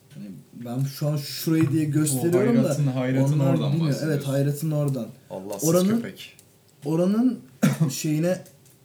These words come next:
Speaker 1: Hayrat'ın karşısındaki ev işte bizim akrabaların, biliyorsun.
Speaker 2: Bahçeli ev.
Speaker 1: Ha, Bahçeli, Bahçeli.
Speaker 2: Tanıyorum işte.
Speaker 1: <laughs> Oranın duvarlarına falan tırmanıyorduk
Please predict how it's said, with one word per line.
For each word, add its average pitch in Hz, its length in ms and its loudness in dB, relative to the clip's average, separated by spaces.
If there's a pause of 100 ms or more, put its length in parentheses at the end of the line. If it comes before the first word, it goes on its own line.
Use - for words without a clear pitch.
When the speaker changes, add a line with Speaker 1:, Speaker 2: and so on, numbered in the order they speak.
(440)
Speaker 1:
Hayrat'ın 147 420 0
karşısındaki 147 840 -4
ev 156 80 -6
işte 151 180 -10
bizim 143 200 -4
akrabaların, 139 800 -2
biliyorsun. 113 440 -8 (560)
Speaker 2:
Bahçeli 117 380 -12
ev. 151 220 -8
Speaker 1:
Ha, 180 140 0
Bahçeli, 139 380 -4
Bahçeli. 123 340 -14 (480)
Speaker 2:
Tanıyorum 107 320 -18 (100)
işte. - 260 -14 (280)
Speaker 1:
<laughs> 139 60 -6 (1300)
Oranın 185 520 4
duvarlarına 143 580 4
falan 143 360 -2
tırmanıyorduk 98 540 -8